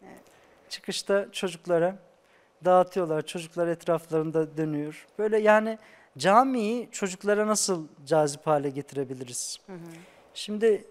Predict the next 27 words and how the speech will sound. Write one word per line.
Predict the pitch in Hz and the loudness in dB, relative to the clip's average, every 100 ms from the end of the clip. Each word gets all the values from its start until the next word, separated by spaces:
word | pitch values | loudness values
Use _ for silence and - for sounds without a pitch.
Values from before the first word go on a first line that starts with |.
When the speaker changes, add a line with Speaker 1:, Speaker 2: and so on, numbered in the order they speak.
| _ _ - | _ _ -8
Speaker 2:
bir | 202 240 | -6 2
boyutu | 233 202 175 | 4 4 4
daha | 185 185 | 6 6
var. | 175 226 - | 6 2 0
Uzattım | 190 190 185 196 190 | -2 -2 -2 -8 -6
bilmiyorum | 160 185 185 196 | -4 -2 -2 -4
ama | 240 | 0
kusura | 220 | 2
Speaker 1:
Estağfurullah, | 208 180 170 170 | 2 0 2 2
buyurun | 208 | 0
Speaker 2:
bakmayın. | 175 196 | -4 -4
Speaker 1:
hocam. | 170 175 | -4 -6
Çok | - 214 240 | -6 -8 -6
çok | 202 | -6
önemli | 202 208 208 214 196 | -4 -4 -4 -4 -4
bir | 170 - | -4 -2
başlık | 180 175 - - - | -2 -2 -6 -14 -16
bu | |
çünkü. | - 170 170 269 370 - - _ | -12 -10 -6 -4 -4 -6 -20 _
Speaker 2:
Şimdi | - 214 | -10 -8
Speaker 1:
Buyurun. | 170 202 | -8 -6
Speaker 2:
bu | 247 247 208 - - - | -4 -2 -4 -10 -20 -18
hani | - 208 233 208 202 - | -6 -2 0 -2 -6 -12
çocuklarımıza | - 208 240 226 - 226 233 220 247 | -8 -6 -6 -6 2 4 4 4 4
olan | 220 226 | 8 6
şefkatimiz, | 214 233 208 - 208 - 202 190 - | 4 -2 -2 -2 -4 -4 -6 -6 0
merhametimiz | 202 196 196 196 - 196 175 165 - | 2 2 0 -2 -6 -6 -6 -6 -10